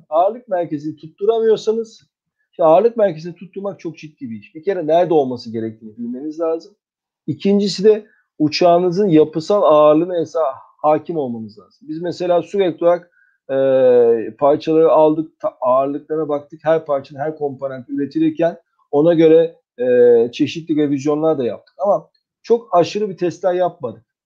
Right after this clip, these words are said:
Yani çok acayip böyle işte şey testler yapmadık. Çünkü zaten uçağın yapılış amacı şu.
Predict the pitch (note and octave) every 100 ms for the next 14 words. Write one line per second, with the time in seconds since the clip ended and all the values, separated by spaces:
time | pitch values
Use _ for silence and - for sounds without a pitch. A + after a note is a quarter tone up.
0 | - B2 B2 D3 C#3+ D3+ C#3 C#3+ C#3+ C#3
1 | C3+ C3+ B2+ - C3 - D3 C#3+ C#3+ -
2 | D#3+ _ D3 - A#3 E3+ G#3+ A3+ F3+ -
3 | D#3 F#3+ G#3+ G3+ D#3+ D#3 G3+ C4+ G#3 G3
4 | F3+ E3 G3 D3+